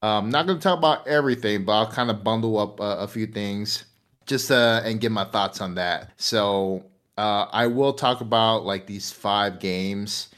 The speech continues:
and it'll be a little bit short, but I would recommend playing these five games if you have not checked them out yet. The one, uh, the five games I'm talking about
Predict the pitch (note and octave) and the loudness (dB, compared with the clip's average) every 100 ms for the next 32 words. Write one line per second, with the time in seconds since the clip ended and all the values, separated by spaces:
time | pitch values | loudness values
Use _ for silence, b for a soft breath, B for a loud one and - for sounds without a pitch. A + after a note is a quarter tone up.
0 | b b _ G2+ G2 G2 G2+ G#2 G#2 G#2 | b b _ -6 -4 -2 -2 -2 -2 -2
1 | G2+ F#2+ - G#2+ G#2 G2 G2 - - F#2+ | -4 -4 -4 -2 0 -2 -4 -10 -6 -2
2 | F#2 - G2+ A#2 C#3 D3 D3 C#3+ C3 B2 | 0 0 2 2 2 0 0 0 0 0
3 | A#2 A#2+ A2+ A2+ A2+ G#2+ G2+ G2+ G2 - | -2 -2 -4 -2 -2 -2 -4 -6 -4 0
4 | G2 F2+ G2 F#2+ F#2+ G2 F#2+ F2+ F#2 F2+ | 0 0 -4 -4 -6 -10 -8 -4 -4 -2
5 | F#2 F2 - F2 E2+ - E2+ E2+ D#2+ F2 | -2 -4 -4 -8 -8 -10 -8 -6 -6 -4
6 | F2+ D#2+ - _ _ _ A2+ G#2+ A2+ A2+ | -2 -2 -6 _ _ _ -6 -2 -2 -2
7 | G#2+ G2+ F#2+ G2 G2 B2 C#3+ C3+ C3+ A#2+ | -2 0 0 -4 0 4 4 2 -2 -4
8 | A2 A#2 A2+ A#2 A#2 A#2 A2+ | -4 -2 -2 -2 0 2 0